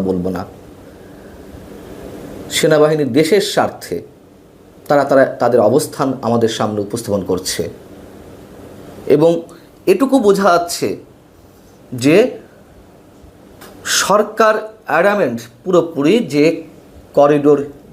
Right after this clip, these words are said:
দিবে রাখাইনের উদ্দেশ্যে জাতিসংঘের প্রস্তাব অনুযায়ী মার্কিন স্বার্থ উদ্ধারের জন্য মিয়ানমারের নিজেদের আধিপত্য বজায় রাখতে এবং চীনের আধিপত্য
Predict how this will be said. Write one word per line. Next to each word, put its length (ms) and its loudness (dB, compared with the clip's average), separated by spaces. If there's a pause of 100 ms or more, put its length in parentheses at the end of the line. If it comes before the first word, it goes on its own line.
(180)
দিবে 360 4
রাখাইনের 460 -2
উদ্দেশ্যে 680 0
জাতিসংঘের 680 0 (320)
প্রস্তাব 440 2
অনুযায়ী 480 4 (760)
মার্কিন 480 0
স্বার্থ 440 0
উদ্ধারের 480 0
জন্য 420 2 (640)
মিয়ানমারের 680 2
নিজেদের 360 0
আধিপত্য 880 0
বজায় 580 4
রাখতে 600 0 (340)
এবং 320 2 (260)
চীনের 320 4
আধিপত্য 760 0